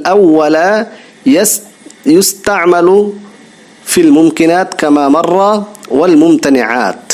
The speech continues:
প্রথমটি, প্রথমটি উভয়টার মধ্যে ব্যবহৃত হয়। প্রথমটি বলতে লাইতা, মুমকিনাত এবং মুমতানিআত সম্ভাব্য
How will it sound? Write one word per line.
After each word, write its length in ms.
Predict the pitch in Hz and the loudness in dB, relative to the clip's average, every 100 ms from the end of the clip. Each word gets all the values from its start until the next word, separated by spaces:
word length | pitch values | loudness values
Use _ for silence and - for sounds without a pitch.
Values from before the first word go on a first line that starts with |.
| - - - - - - - - | -12 -16 -20 -20 -20 -16 -12 -4
প্রথমটি, 640 | 160 160 208 196 147 113 90 - - - - - - - | -2 -2 0 0 0 -4 -4 -8 -20 -20 -20 -20 -12 -4
প্রথমটি 680 | 156 165 185 190 185 202 208 214 214 - - - | -2 0 0 0 0 0 2 0 -2 -12 -20 -4
উভয়টার 500 | 147 147 180 180 190 | 0 2 2 0 0
মধ্যে 260 | 180 156 151 | 0 -2 0
ব্যবহৃত 380 | 147 135 120 113 | 0 0 -2 -4
হয়। 200 | - 92 - - | -6 -8 -8 -6
প্রথমটি 400 | 117 - 127 139 | -4 -2 -2 0
বলতে 300 | 147 147 175 202 202 - - - - - - - | 0 0 -2 -2 -6 -20 -20 -20 -20 -20 -12 -4
লাইতা, 360 | 120 120 117 87 - - - - - - - - 123 | -2 -2 -6 -10 -14 -20 -20 -20 -20 -20 -20 -6 -2
মুমকিনাত 640 | 165 185 - 175 190 208 - | 0 0 0 0 0 -4 -4
এবং 140 | 147 147 | -2 0
মুমতানিআত 640 | 131 151 - 131 113 98 95 - - - | 2 0 0 -2 -2 -4 -8 -12 -8 -6
সম্ভাব্য 560 | - 165 190 170 165 151 | -2 -2 0 -2 -4 -2